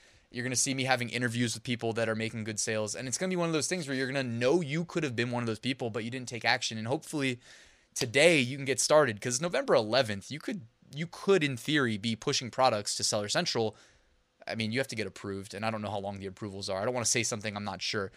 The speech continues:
Seller Central has an approval process. It's not like Amazon merch, but you should,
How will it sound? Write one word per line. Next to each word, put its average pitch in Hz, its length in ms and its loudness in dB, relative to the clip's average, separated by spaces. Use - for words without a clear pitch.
Seller 143 240 8
Central 120 320 0
has 110 180 2
an 101 60 -6
approval 117 360 -4
process. 98 460 0
It's - 160 -10
not 127 140 -4
like 110 160 -8
Amazon 101 380 -6
merch, 101 280 -6
but 139 100 0
you 170 80 -2
should, 180 220 4